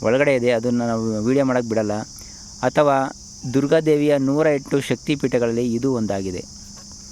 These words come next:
ಸ್ಥಳ ಪುರಾಣದ ಪ್ರಕಾರ ಪ್ರತಿ ವರ್ಷ ಆಷಾಢ ಮಾಸದಲ್ಲಿ, ಅಂದರೆ ಜೂನಿಂದ ಜುಲೈ, ಕಾಮಾಖ್ಯ ಬಳಿ ಹರಿಯುವ ಬ್ರಹ್ಮಪುತ್ರ ನದಿಯು ಕೆಂಪು ಬಣ್ಣಕ್ಕೆ ತಿರುಗುತ್ತದೆ. ಈ ಅವಧಿಯಲ್ಲಿ ದೇವಿಯು ಋತುಸ್ರಾವ ಆಗುತ್ತಾಳೆ ಎಂದು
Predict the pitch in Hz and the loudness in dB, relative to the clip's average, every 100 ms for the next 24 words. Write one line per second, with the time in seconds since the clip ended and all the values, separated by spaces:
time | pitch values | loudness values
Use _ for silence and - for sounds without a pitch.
0 | - - - - - 135 175 - 170 160 | -20 -20 -18 -8 2 2 2 2 2 2
1 | 156 143 131 120 127 123 123 123 120 151 | 0 0 0 0 0 2 0 -2 -2 0
2 | 139 123 127 110 107 135 147 143 123 113 | 0 0 0 2 2 0 0 0 0 0
3 | 110 110 110 123 131 120 120 117 135 147 | -2 0 -2 0 0 2 0 -2 -2 0
4 | 147 139 135 131 120 127 127 117 - - | 0 0 0 -2 -2 0 0 -2 -12 -20
5 | - - - - - 131 143 165 160 147 | -20 -20 -20 -18 -2 0 2 0 0 0
6 | 139 143 147 - 123 143 127 127 120 120 | 2 0 -2 -2 0 2 2 2 2 0
7 | 127 151 - 139 135 127 123 123 123 - | 2 0 0 0 0 0 0 0 -2 -2
8 | - 147 156 147 135 127 131 - 120 113 | 0 0 2 2 2 0 -4 -4 -2 -2
9 | - 107 104 - - - - - - - | -2 -2 -4 -8 -18 -20 -20 -20 -20 -20
10 | - - - 151 139 135 165 175 151 139 | -20 -8 0 0 2 2 2 2 2 2
11 | 143 123 139 156 139 143 131 131 143 131 | 0 2 2 2 2 0 -2 -2 -2 0
12 | 123 117 113 117 - 113 113 110 113 110 | 2 2 2 -2 -2 0 0 0 0 -2